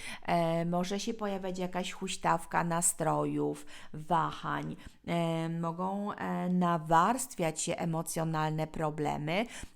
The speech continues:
mm, może wkradać się troszeczkę takiego czarnowictwa, mm, chociaż, e, bardziej to będzie połączone z mieczami.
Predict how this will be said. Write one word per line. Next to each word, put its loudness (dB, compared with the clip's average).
mm, 2
może 2
wkradać -2
się -4
troszeczkę -6
takiego -2
czarnowictwa, 0
mm, 2
chociaż, 0
e, -2
bardziej 0
to -4
będzie -2
połączone 0
z 2
mieczami. 0